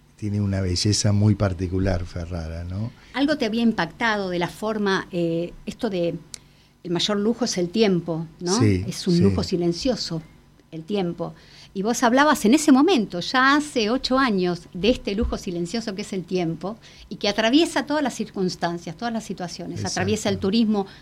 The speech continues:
Speaker 2: atraviesa la gastronomía. Eh, estábamos hablando justamente de eso, y me encantó, porque cuando yo me refiero a la poesía, cuando volví a escuchar el programa, había mucha poesía en tus
Speaker 1: <laughs>
Speaker 2: palabras.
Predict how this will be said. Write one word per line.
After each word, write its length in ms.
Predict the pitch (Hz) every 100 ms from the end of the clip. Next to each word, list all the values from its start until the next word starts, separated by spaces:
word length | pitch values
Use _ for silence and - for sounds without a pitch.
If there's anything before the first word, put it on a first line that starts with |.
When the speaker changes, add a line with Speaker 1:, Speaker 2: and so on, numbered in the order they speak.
| - _
Speaker 2:
atraviesa 760 | 180 185 175 185 202 190 -
la 140 | 175 185
gastronomía. 720 | 170 139 180 185 196 190 175 - - - -
Eh, 640 | 185 175 175 170 175 175 170 - -
estábamos 720 | - 196 196 196 185 - -
hablando 460 | 170 175 190 214 208
justamente 600 | 208 190 196 202 208 208
de 160 | 185 208
eso, 320 | 208 - 226 - -
y 80 | 208
me 80 | 220
encantó, 500 | 220 247 269 339 -
porque 520 | 202 190 208 208 202
cuando 220 | 233 240
yo 160 | 247 330
me 80 | 320
refiero 320 | 285 - 294
a 40 | 262
la 180 | 247
poesía, 560 | 240 233 - 339 330 269 - - - _ _ _ _ _ _ _
cuando 260 | - 190 190
volví 400 | 202 196 208 320
a 40 |
escuchar 380 | 254 - - 180
el 100 | 180
programa, 580 | 175 180 170 165 170 185 - _ _ _
había 260 | 226 285 330
mucha 280 | 311 311
poesía 680 | 320 - - - 254 190 175
en 120 | 180 170
tus 120 | 175
Speaker 1:
<laughs> 80 | -
Speaker 2:
palabras. 540 | 175 170 170 175 175